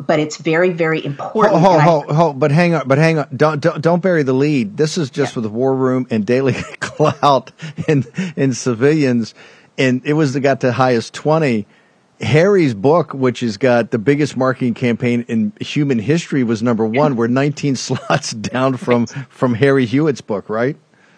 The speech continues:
Speaker 1: Right, and I'm glad to say we've been above Yuval Harari, one of the most evil global, globalists of all. <laughs> But yeah, this is all word of mouth, and it's also, <laughs> right,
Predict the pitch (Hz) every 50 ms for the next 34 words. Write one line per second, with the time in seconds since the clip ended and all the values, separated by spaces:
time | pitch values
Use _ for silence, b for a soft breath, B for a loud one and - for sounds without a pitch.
0 | b b 170 185 208 208 196 185 185 180 180 180 185 196 185 190 214 208 - 202
1 | - - 196 175 170 170 170 160 - - 170 170 160 151 165 165 170 170 170 -
2 | 185 175 160 165 156 156 143 - 170 156 151 147 151 156 160 151 143 131 120 135
3 | 147 139 139 139 151 143 165 175 - - - 160 143 135 139 131 135 151 143 139
4 | 139 143 147 139 135 - _ _ - 143 143 143 139 143 135 135 - - - -
5 | 185 165 - - 151 - - 165 - - - - - - - - - - 220 208
6 | 254 269 220 196 226 240 - 254 214 233 - 196 196 208 214 214 214 208 208 196
7 | 190 190 185 180 - 185 175 170 180 214 254 262 - 240 220 214 - - 240 240
8 | - - - - - - 185 185 175 190 233